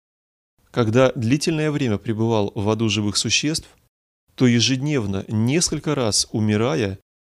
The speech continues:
это тело расточал впустую. Щелочь, железные крючья, кипяток, нечистоты,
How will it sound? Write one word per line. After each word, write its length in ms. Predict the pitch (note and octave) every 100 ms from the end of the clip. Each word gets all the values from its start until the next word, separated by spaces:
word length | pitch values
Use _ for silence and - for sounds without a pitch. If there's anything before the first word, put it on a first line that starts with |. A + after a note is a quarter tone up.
| _ -
это 240 | A#2 A#2
тело 320 | A2+ E3+ A2+
расточал 920 | - G#2+ G#2 - - A#2 G#2+ - D#3+
впустую. 720 | E3 - B2+ A2+ - G#2+ F#2+ F2+ _ _ _ _ _ _ _ _ _ _ _
Щелочь, 640 | - - D3+ D3+ C3 - -
железные 640 | - A#2 C3 E3+ D3 B2
крючья, 640 | - B2+ A#2 - G#2+ G#2
кипяток, 760 | G2 - A#2+ D3 - A#2+ - -
нечистоты, 840 | A2+ A#2 C3+ - - A2+ - G#2